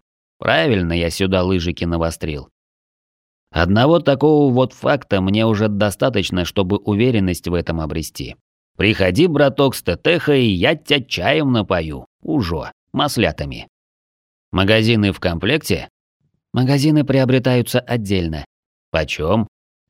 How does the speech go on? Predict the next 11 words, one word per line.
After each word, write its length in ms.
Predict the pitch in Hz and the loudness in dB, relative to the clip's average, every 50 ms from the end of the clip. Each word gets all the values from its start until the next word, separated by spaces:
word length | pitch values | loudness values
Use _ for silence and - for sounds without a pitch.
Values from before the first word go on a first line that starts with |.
| _ _ _ | _ _ _
Рыжие 420 | - 139 180 185 143 127 127 120 | -2 0 2 2 2 2 0 2
по 120 | 117 113 | 0 0
десять, 560 | 110 107 120 127 123 160 160 - - 139 139 131 | 0 2 0 2 0 0 -2 -2 -2 -2 -2 0
чёрные 440 | - 123 127 127 127 131 131 131 | 0 2 2 2 4 2 2 2
по 100 | 123 127 | 0 0
пятнадцать, 680 | 120 123 117 - 104 95 92 90 - 101 95 - - - | -2 -2 -2 -2 -2 -2 -2 -2 -2 -4 -4 -4 -6 -4
на 180 | 101 101 101 | -2 -2 -2
тридцать 300 | - - 151 147 131 - | 0 -2 -2 -2 -4 -2
патронов, 540 | - 98 95 - 95 98 95 92 92 92 - | -2 -4 -2 0 -2 0 0 0 0 -2 -4
других 420 | - 90 95 104 101 123 143 - - | -4 -2 0 0 0 0 -2 -2 -2
нет. 260 | 87 90 90 - - | -2 -2 -2 -4 -6